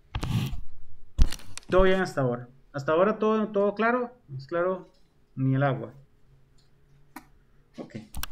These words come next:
bueno, vamos entonces por acá. Vamos a ver la parte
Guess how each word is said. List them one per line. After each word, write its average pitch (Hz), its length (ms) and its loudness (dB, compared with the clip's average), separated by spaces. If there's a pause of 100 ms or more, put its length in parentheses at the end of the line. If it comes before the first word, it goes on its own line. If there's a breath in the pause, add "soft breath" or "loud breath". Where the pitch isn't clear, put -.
(320)
bueno, - 220 -2
vamos 147 280 0
entonces 160 460 -10
por - 220 -20
acá. - 260 -20 (2500 loud breath)
Vamos 214 280 2
a 233 80 6
ver 214 100 6
la 220 140 0
parte 214 520 4